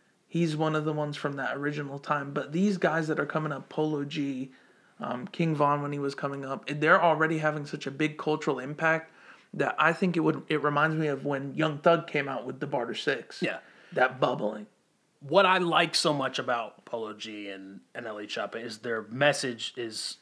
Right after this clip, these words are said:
Speaker 2: uplifting. They're talking about what they saw and how to make it better.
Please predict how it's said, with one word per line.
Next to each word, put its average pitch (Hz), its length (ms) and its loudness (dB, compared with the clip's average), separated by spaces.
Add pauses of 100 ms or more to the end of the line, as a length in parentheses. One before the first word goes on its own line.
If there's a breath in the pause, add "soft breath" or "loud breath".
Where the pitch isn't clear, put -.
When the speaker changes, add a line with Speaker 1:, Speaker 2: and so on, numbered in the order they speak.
Speaker 2:
uplifting. 107 720 -8
They're 135 140 2
talking 127 360 2
about 113 260 0
what 123 220 -6
they 117 140 -6
saw 113 520 -2 (180)
and 110 120 -12
how 110 180 -4
to 104 80 -8
make 98 240 -14
it 95 160 -16
better. 95 280 -6